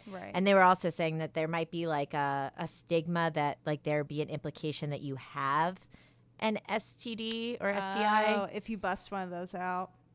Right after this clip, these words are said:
Speaker 2: If you, but, I mean, face the facts, people. One in five people, I think, has herpes. I mean, it's real
Speaker 1: Yeah.
Speaker 2: life, you know? So, like, um,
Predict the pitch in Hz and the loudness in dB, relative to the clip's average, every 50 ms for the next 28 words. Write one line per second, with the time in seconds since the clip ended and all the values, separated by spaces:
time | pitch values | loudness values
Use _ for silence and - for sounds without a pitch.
0 | _ _ _ - - - - 170 - 196 185 196 - - - - - - - - | _ _ _ -20 -14 -10 -10 -8 -4 -4 -6 -6 -6 -12 -20 -20 -20 -10 -4 0
1 | 370 370 370 359 339 330 339 330 330 320 - - - - _ _ - - - 285 | 2 4 4 4 4 2 2 2 0 -2 -4 -8 -18 -20 _ _ -12 -4 0 2
2 | 285 277 269 - - - 247 - - 220 220 220 226 - - - - 202 196 185 | 2 4 2 0 0 -2 -4 -2 0 0 0 0 -2 -4 -6 -8 -6 -4 -4 -4
3 | - 196 190 190 185 185 180 - - 175 180 185 190 196 202 202 196 196 185 - | -2 -2 0 0 0 0 -2 -4 -6 -4 -2 -2 0 0 0 0 0 -2 -4 -6
4 | - - - - 190 175 175 175 180 185 180 - - 196 190 - - 202 202 202 | -12 -14 -6 -2 2 2 4 4 2 2 -2 -4 -8 -8 -8 -6 -6 -4 -4 -4
5 | 196 196 - 214 202 202 196 190 190 196 185 - - 175 175 185 - 208 214 220 | -6 -6 -6 -8 -8 -8 -6 -6 -6 -6 -6 -6 -6 -6 -6 -8 -10 -10 -8 -8
6 | 233 214 - - - 190 185 185 180 180 175 - 190 165 165 214 196 202 202 185 | -8 -10 -10 -10 -6 -4 -4 -2 -4 -4 -6 -8 -10 -8 -6 -2 0 0 0 2
7 | 151 180 220 233 - - - - - 170 160 160 165 170 185 208 220 - - - | 0 0 -2 -2 -6 -10 -16 -14 -8 -6 -4 -2 -2 -2 -2 -4 -6 -10 -16 -20
8 | - - - _ - - - 214 208 185 170 165 156 - _ _ _ - - - | -20 -20 -20 _ -12 -4 2 4 4 6 6 4 2 -2 _ _ _ -8 0 2
9 | 185 185 180 - - - - _ _ _ - _ _ _ _ _ _ _ - 180 | 2 2 2 -2 -8 -18 -20 _ _ _ -20 _ _ _ _ _ _ _ -2 2
10 | 170 160 156 131 131 - 156 160 170 175 180 | 2 2 2 2 -2 -6 -8 -10 -10 -12 -14